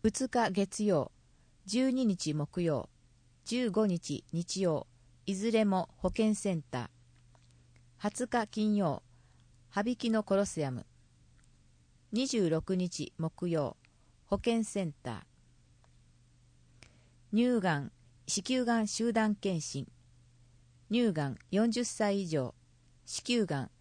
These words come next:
二十歳以上の市民で、奇数年生まれの女性。十月の検診日、二十九日木曜、石川プラザ。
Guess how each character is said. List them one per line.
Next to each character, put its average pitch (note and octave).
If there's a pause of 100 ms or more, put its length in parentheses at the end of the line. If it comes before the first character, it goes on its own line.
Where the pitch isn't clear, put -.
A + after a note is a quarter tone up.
(200)
二 F#3
十 A3+
歳 G#3
以 G3
上 D#3
の C3
市 F3+
民 D3+
で、 B2 (340)
奇 G#3
数 B3
年 A3
生 G3+
ま F#3
れ C#3+
の B2+
女 C3
性。 C3 (1160)
十 A#3+
月 C4
の E3
検 F3
診 D#3+
日、 C3+ (840)
二 B3
十 G#3+
九 G#3
日 D#3+
木 E3
曜、 C3+ (680)
石 G3+
川 A3+
プ G#3
ラ D#3+
ザ。 B2